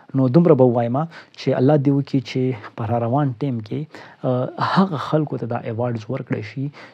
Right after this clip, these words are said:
چې هغه هر سړی خپل رول ماډل چې کومه دی دا وګرځوي. آ، لکه مثال په طور باندې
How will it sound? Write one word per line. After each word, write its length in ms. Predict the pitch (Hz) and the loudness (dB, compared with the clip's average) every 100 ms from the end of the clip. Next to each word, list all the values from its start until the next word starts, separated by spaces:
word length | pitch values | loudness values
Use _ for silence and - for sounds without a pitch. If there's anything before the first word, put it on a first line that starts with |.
| - | -2
چې 320 | 135 135 135 - - | 2 4 2 -4 -6
هغه 480 | 131 110 139 143 139 - _ _ - - | -4 -2 -2 -2 -4 -10 _ _ -12 -4
هر 200 | - 165 | 6 6
سړی 380 | 123 - 113 113 | 6 -2 -6 -6
خپل 460 | 117 - - 131 120 147 - | -8 -8 -2 0 -2 -6 -6
رول 400 | 117 107 127 117 | -2 2 4 2
ماډل 340 | 110 107 107 | 0 -2 -4
چې 120 | 104 | -4
کومه 220 | 104 110 104 | -8 -6 -4
دی 100 | 104 | -4
دا 160 | 104 107 - - - | -4 -6 -12 -12 2
وګرځوي. 520 | 147 127 110 113 131 - - - - | 2 2 -2 -4 -6 -8 -18 -20 -8
آ، 240 | 123 117 | -4 -2
لکه 260 | 113 113 107 | -2 -2 -2
مثال 320 | 117 110 120 | -2 -2 -4
په 100 | 113 | -4
طور 180 | 113 117 | -4 -6
باندې 400 | 113 113 117 120 | -4 -4 -2 -4